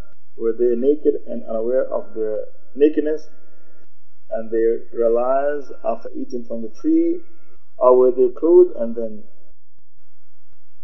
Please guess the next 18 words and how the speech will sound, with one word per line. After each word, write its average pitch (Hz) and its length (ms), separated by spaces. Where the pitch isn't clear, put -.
became 113 360
naked 147 340
after 117 280
they 110 80
ate? - 160
My 127 280
sheikhs 165 340
told 127 260
me 139 200
they 135 140
were 131 360
clothed 156 640
but 120 260
ate 131 200
from 123 140
the 127 80
haram 131 420
tree. 165 320